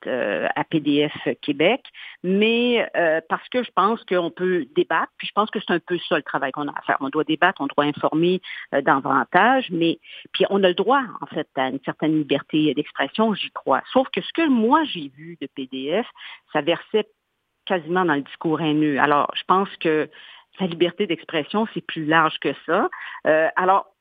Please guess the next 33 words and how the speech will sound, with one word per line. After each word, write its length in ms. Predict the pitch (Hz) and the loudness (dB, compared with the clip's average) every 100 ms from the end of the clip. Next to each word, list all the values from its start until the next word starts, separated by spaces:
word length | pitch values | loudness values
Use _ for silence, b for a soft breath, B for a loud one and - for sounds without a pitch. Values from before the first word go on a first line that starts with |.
| _ - | _ -6
on, 140 | 190 | -4
on 320 | 196 214 214 240 | 0 2 2 2
a, 80 | - | 0
on 220 | 220 247 | 0 2
a 200 | 320 320 - | 2 2 -2
passé 360 | 285 285 - 254 | -4 -2 0 2
nos 160 | 196 | 2
messages. 840 | 170 147 - 135 143 202 311 196 139 B B B - | 2 0 0 2 4 4 2 -2 -10 B B B -2
Euh, 220 | 156 151 - - | 2 2 -2 -8
c'est 100 | 160 | -6
sûr 200 | 151 294 - | 0 0 2
qu'on 140 | 165 | -2
finance 420 | - 147 151 165 | -2 0 2 2
des 180 | 160 147 | 0 -2
organismes, 540 | 151 147 139 165 170 - | 0 0 2 2 0 -4
des 100 | 147 | -4
fois, 200 | - 175 | 0 2
avec 200 | 151 - | 2 -2
lesquels, 540 | 143 175 160 151 139 | -4 0 0 2 2
euh, 420 | 131 127 127 120 - | 2 4 2 0 -2
on 120 | 139 | -4
pense 200 | - 147 - | 0 0 -2
pas 100 | 151 | -8
toujours 260 | 151 147 | -6 -2
la 100 | 151 | 0
même 220 | 143 131 | 0 -2
chose, 380 | - 147 208 240 160 | -2 0 0 0 0
mais 140 | 131 | 0
je 80 | - | 2
pense 180 | 143 - | 0 0
qu'il 180 | 135 127 - | -8 -8 -4
faut 220 | 143 127 | 0 2
en, 140 | 123 | 0